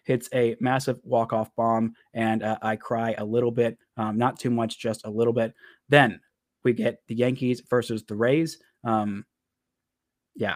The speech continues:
I just, I don't see the Yankees beating the Rays, especially since the Rays did such a number on them to end this season. The Rays are just such a stinking good baseball team. It makes me angry how good they are. I wish they were either better or worse. Um,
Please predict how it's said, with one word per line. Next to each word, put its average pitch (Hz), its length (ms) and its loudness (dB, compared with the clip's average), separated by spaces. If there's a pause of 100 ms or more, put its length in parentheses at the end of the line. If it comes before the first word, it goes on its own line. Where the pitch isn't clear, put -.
I 110 100 0
just, 107 260 -8
I 120 80 -2
don't 113 320 -2
see 113 320 -2
the 110 120 -4
Yankees 113 460 -2 (200)
beating 180 200 2
the 147 80 2
Rays, 131 260 2
especially 139 440 -2
since 123 240 -8
the 117 100 -8
Rays 120 360 0 (380)
did 120 300 -2
such - 320 -2
a 120 80 -4
number 117 300 0
on 113 140 0
them 113 360 0
to 120 200 -8
end 123 320 -2
this 110 180 -4
season. 117 500 0 (180)
The 120 100 -10
Rays 110 260 0
are 98 80 -14
just 98 200 -10
such - 280 -8
a 104 80 -16
stinking 104 320 -10
good 101 160 -14
baseball 104 320 -10
team. 104 200 -12
It 107 60 -10
makes 107 240 -8
me 113 80 -4
angry 170 300 4
how 143 120 2
good 131 200 2
they 120 120 0
are. 117 100 2
I 113 40 -2
wish 113 160 -4
they 113 100 -4
were 110 80 -6
either 110 180 -6
better 113 300 -2
or 107 120 -6
worse. 113 340 -2 (300)
Um, 101 340 -8